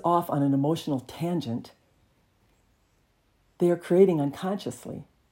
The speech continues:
and nothing is being added or resolved in the situation that they are finding themselves in.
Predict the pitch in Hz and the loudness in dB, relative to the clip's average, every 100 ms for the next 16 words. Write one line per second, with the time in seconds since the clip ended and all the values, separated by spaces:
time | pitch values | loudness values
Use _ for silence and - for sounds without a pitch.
0 | _ _ _ _ _ _ _ _ _ _ | _ _ _ _ _ _ _ _ _ _
1 | _ _ _ - 165 175 208 208 185 160 | _ _ _ -2 2 4 4 4 2 0
2 | - 170 156 - 160 160 147 123 127 - | 0 0 0 -2 2 2 2 -2 -6 -6
3 | 156 143 143 131 151 143 123 156 - _ | -4 -2 -2 0 2 2 0 -8 -20 _
4 | _ _ _ _ _ _ - 156 147 175 | _ _ _ _ _ _ -4 -4 0 -2
5 | 170 151 156 151 139 139 147 139 156 151 | 0 2 2 2 -2 0 -4 -2 -2 0
6 | 143 139 - 151 147 - 190 127 | 0 -2 -4 -6 -6 -6 -4 -4